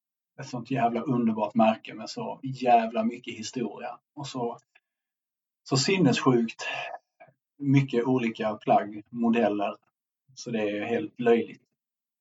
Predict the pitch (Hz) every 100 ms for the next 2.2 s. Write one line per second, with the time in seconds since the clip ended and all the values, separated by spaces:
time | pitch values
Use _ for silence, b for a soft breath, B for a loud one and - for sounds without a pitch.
0 | _ _ 143 123 123 131 131 113 - 139
1 | 135 120 135 139 120 107 104 123 117 -
2 | 107 104